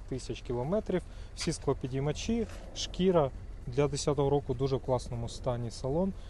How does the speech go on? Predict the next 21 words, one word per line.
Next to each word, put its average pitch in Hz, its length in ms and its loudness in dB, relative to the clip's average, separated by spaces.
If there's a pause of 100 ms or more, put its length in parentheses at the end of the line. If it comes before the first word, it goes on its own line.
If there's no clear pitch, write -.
(380)
Е, 123 120 6
мультикермо, 151 800 2 (500)
також 147 240 2
встановлений 135 680 2
Android 131 500 2
G 120 160 -2
магнітола, 151 800 4 (580)
е, 131 100 4
Bluetooth, 165 760 2
камера 139 380 6
заднього 135 480 2 (140)
огляду, 143 600 4
попереду 131 420 2
є 123 220 2
холодильник 160 720 2
також, 147 640 2
е, 120 400 0
позаду 143 540 2
також - 340 -4
є 127 120 0
задня 120 380 -2